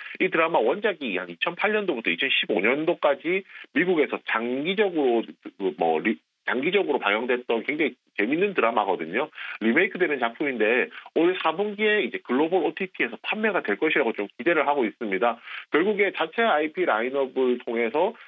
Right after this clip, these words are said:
제작 편수가 늘어나면은 실적이 대폭으로 늘어나는 구조가 있고요. 여기에 추가적으로 자체 아이피뿐만 아니라 리메이크작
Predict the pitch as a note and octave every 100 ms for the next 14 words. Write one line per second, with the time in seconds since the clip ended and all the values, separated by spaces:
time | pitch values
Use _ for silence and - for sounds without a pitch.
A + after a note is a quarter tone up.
0 | - A#2 D#3 G3+ G#3 - D#3 C#3 A2+ D#3
1 | F3+ F3 E3 D3+ D3 D3 C#3+ C#3 G3+ F#3
2 | F3 A#2+ B2+ - D#3 B2 G2+ C3+ E3+ C#3+
3 | A2+ F#2+ G2+ D3+ D3 G#2 - G#2 E3+ -
4 | - - B2 D3 C#3+ C#3 - G3 G3+ F3+
5 | E3+ D#3 D#3 D#3 - - D3 G3 D#3+ D3
6 | C3 D3 D3 B2+ G2 G#2+ D3+ D3 G#2+ A2+
7 | E3+ F#3 C#3+ A#2+